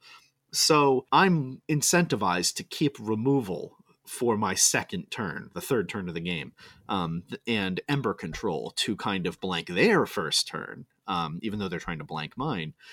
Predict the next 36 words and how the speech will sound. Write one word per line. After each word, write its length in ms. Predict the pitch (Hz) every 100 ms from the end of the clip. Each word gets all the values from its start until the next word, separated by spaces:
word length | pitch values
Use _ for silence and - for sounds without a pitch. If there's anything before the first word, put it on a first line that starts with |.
| - -
so 200 | - 143
that 220 | 113 101
I 100 | 92
can, 280 | 90 87 82
you 80 | 98
know, 40 | 73
I 40 |
can 140 | -
steal 200 | - 131
whatever 240 | 117 104 90
Ember 220 | 92 90
they 120 | 85
manage 260 | 76 - -
to 80 | 101
get. 160 | 87
I 40 | 76
can 180 | 82
kill 260 | 80 117 101
whatever 240 | 87 82
creatures 340 | 85 95 90 -
they 80 | 80
put 160 | 101
on 140 | 95 76
and 100 | 127
really 220 | 190 113
slow 320 | - 107 92
their, 240 | 82 80 -
their 120 | 80
tempo 360 | 78 107 92 73
down. 400 | - 87 82 - _ - -
So 400 | - 160 139 110 _ _ _ -
when 140 | 139
you're 100 | 156
going 320 | 156 160 123
second, 540 | - - 214 - 76 - _ _
uh, 360 | - 98 90 78